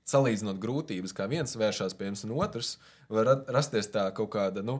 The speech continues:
tāda mazāk neju-, nu, tā kā nejūtī-, neiejūtība vai kaut kā tā. Un tas bieži vien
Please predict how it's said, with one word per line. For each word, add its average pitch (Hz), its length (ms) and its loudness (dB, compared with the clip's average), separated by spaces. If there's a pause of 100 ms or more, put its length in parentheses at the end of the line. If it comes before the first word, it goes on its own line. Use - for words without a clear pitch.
(160)
tāda 107 240 2
mazāk 117 400 2
neju-, 131 280 0
nu, 139 100 -6
tā - 120 -6
kā 95 160 -2
nejūtī-, 101 580 -2
neiejūtība 92 840 -4
vai 92 100 -2
kaut 95 160 -12
kā 90 140 -4
tā. 117 220 -2
Un 92 120 -4
tas 104 240 -4
bieži 120 340 -2
vien 131 300 -2